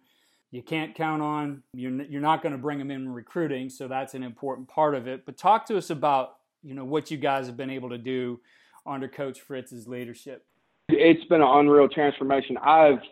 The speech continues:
Speaker 2: obviously only been here for one year, but to see the way he operates a program is, is, is unreal. He does a phenomenal job. He's done a phenomenal job at every level. He's one of the top four most winningest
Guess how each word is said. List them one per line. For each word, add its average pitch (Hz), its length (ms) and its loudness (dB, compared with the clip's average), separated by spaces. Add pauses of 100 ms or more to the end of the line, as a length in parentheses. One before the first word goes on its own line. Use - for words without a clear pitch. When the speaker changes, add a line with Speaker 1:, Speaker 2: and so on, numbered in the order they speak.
(520)
Speaker 2:
obviously 143 400 4
only 139 200 -2
been 139 200 -4
here 139 240 -2
for 123 100 0
one 131 340 0
year, 120 360 2 (160)
but 147 260 4
to 147 80 0 (220)
see 160 160 8
the 139 100 6
way 139 300 6
he 151 280 0
operates 131 640 2
a 120 80 0
program 131 1000 2
is, 117 260 2 (160)
is, 117 220 4 (100)
is 120 180 4 (140)
unreal. 135 520 8 (280)
He 135 100 8
does 135 220 8
a 117 160 2
phenomenal 127 480 6
job. 123 320 6
He's 139 200 -4 (100)
done 147 240 4
a 120 60 2 (100)
phenomenal 117 520 0
job 110 360 4
at 107 120 -6
every 117 220 0
level. 113 380 0
He's 120 180 2
one 127 180 4
of 120 40 4
the 113 120 -2
top - 320 4
four 131 380 8
most 127 260 0
winningest 131 420 0